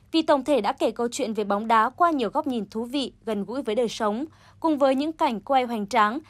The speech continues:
tái hiện lại khoảnh khắc đi bão đầy cảm xúc của người Việt Nam. Tuy nhiên, sản phẩm âm nhạc mới nhất của Đen Vâu thì cộng đồng mạng cũng có những ý kiến trái chiều về phần ca từ của bài hát, cho rằng định hướng sai góc nhìn về tinh thần thể thao, hay như cổ suý cho bạo lực gia đình.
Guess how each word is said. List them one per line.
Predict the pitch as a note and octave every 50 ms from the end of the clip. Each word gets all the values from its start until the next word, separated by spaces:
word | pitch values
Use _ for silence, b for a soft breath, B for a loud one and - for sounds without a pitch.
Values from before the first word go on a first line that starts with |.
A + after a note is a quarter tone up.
| b b _
tái | - C#4+ D#4+
hiện | D#4+ E4 A#3+
lại | B3 B3 - -
khoảnh | - A#3+ G3 G3
khắc | - D4 E4 -
đi | C#4 A#3+ A#3 A#3
bão | G3+ G#3+ A3 C4 C#4+
đầy | A#3+ A3+ G3
cảm | G3 - G3+ F#3
xúc | - - F4 F4 _ -
của | A#3 G3
người | F#3 F#3 F3+
Việt | - F#3+ -
Nam. | A3 A#3+ A#3+ A#3+ A3+ G3 - _ _ b b b b b b b b b -
Tuy | C4+ B3+
nhiên, | B3+ B3+ B3+ A#3+ A3+ B B B -
sản | - E4 D4 C4
phẩm | C#4 C4+
âm | - D#4 E4
nhạc | D#4 C#4+ C#4 C#4
mới | C4+ C4+ C#4+
nhất | D4+ F4+ G4+ -
của | - A#3
Đen | G#3+ A#3+ B3 A#3+
Vâu | C4+ C4+ C4 B3+ A#3 - _ -
thì | - D4+
cộng | D4+ D4+ C4+ C4+
đồng | B3+ C4 B3+ C4
mạng | C4 B3+ - - -
cũng | D4 C#4+ D4
có | - B3 A3+ A3
những | A3+ C4 C4 -
ý | A#3+ A#3+
kiến | A#3+ - A#3+ A#3 A#3+
trái | A#3+ - B3 A#3+ B3+
chiều | - - D#4 C4+ G#3+ F#3+ -
về | - G3
phần | - A3+ G3+ F#3+
ca | - A3+ G#3
từ | - - G#3 F#3+
của | - F#3+
bài | F3 F#3 F3+
hát, | E3+ F#3 C#4 F4+ G#4 b b b b b b b b b _
cho | - - F#4+
rằng | E4+ F4 D#4 C#4+
định | A#3+ A#3 A#3+
hướng | A#3 A#3 A#3
sai | A#3+ - D4 C4+ B3+ B3
góc | D4+ F4+ F4
nhìn | D4 C#4 B3+ A3+
về | G#3 G3+
tinh | - D4 C#4+
thần | - - A#3+ G3+
thể | G3+ A#3 F#3+ -
thao, | - C4+ C#4+ C#4 B3+ b b b b b b b
hay | - D#4 D#4 D4+ D4
như | C4+ C#4+ C#4+
cổ | - - C#4 A3+ G#3
suý | - - C4 B3 C4
cho | - F4 D4+
bạo | C4+ F#3+
lực | A3 G#3 G3+ -
gia | - A3+
đình. | G#3+ G#3+ A3 G#3 F#3+